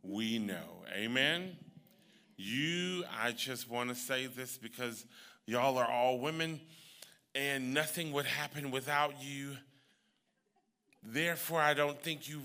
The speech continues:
realize how much power you have. Thanksgiving wouldn't have happened without you.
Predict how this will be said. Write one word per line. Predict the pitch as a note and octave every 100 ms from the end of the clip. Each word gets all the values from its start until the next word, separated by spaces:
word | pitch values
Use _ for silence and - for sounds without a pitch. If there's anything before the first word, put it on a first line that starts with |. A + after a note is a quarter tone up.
| C#3
realize | F#3 F3+ F3 D3+ A#2 - - - - - - - _ _ _ _ _ _ _ _ _ -
how | A#2 C3+
much | C3+ C#3 -
power | - A2+ A#2 A#2 A#2+
you | G#2 G#2
have. | A2 G#2+ F2+ D#2 - _ _ _ _ _ _ _ _ - - - - -
Thanksgiving | B2 C#3+ C#3+ - G2+ D#3+ B2 A2
wouldn't | G#2+ B2+ A2+
have | A2
happened | A#2+ A2+ G#2+ F#2
without | G2+ G#2+ G2 F#2+
you. | -